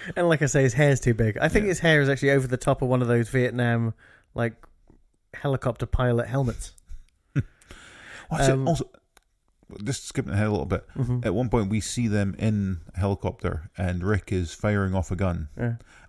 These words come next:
Speaker 2: Like he's never <laughs> held a gun before in his life. Just
Speaker 1: Mm-hmm.
Speaker 2: random bursts of to go,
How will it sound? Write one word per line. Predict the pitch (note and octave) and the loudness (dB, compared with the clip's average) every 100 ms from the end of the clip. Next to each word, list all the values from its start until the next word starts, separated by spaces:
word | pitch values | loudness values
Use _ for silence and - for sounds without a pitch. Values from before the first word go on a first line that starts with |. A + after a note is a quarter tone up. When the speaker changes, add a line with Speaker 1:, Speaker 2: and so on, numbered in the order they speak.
| - - | -20 -6
Speaker 2:
Like | G#2+ A2+ - | 0 0 -2
he's | - A2+ G2 | -4 -4 -2
never | A#2+ C3 A#2+ B2 | 2 2 4 4
<laughs> | - | 6
held | D#3+ C#3 - | 6 6 6
a | D3 | 4
gun | B2 D#3 C3+ | 6 4 2
before | A#2 - C#3+ | 0 4 4
in | A#2+ | 6
his | A#2 | 2
life. | A2+ A#2 A2+ - - - A2 | 2 2 2 -2 -16 -12 0
Just | C3+ A2 | 2 2
Speaker 1:
Mm-hmm. | - - | -2 0
Speaker 2:
random | C#3 C3+ B2+ B2 A2 | 4 6 6 2 4
bursts | C3 A#2+ - | 6 6 4
of | C3+ | 2
to | A#2 | 4
go, | B2 | 4